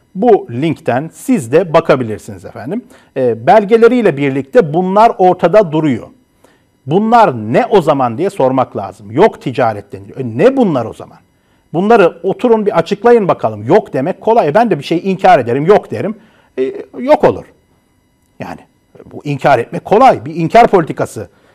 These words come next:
e, uygulanıyor. Ve şu nedir mesela? Uluslararası Filistin dayanışma grupları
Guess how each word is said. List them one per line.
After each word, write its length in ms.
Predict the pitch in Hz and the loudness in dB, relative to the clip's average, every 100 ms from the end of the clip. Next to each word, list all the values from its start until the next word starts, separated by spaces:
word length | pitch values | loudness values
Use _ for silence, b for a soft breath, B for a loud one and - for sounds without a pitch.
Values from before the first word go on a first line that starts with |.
| - | -12
e, 140 | 110 | -10
uygulanıyor. 640 | 107 120 107 98 90 82 - _ _ _ _ _ | -6 -6 -6 -12 -16 -20 -20 _ _ _ _ _
Ve 360 | 90 107 196 196 | -6 2 2 2
şu 300 | - 185 160 | -4 -2 0
nedir 220 | 247 254 | 2 0
mesela? 460 | 160 - 98 98 - | -2 -6 -10 -12 -6
Uluslararası 680 | 143 160 214 185 170 - | -4 0 0 2 2 0
Filistin 460 | 170 175 202 190 165 | -4 -4 -4 -6 -2
dayanışma 400 | 156 151 - 156 | 0 0 -2 -4
grupları 560 | 120 110 - 95 196 | -4 -6 -10 -2 -2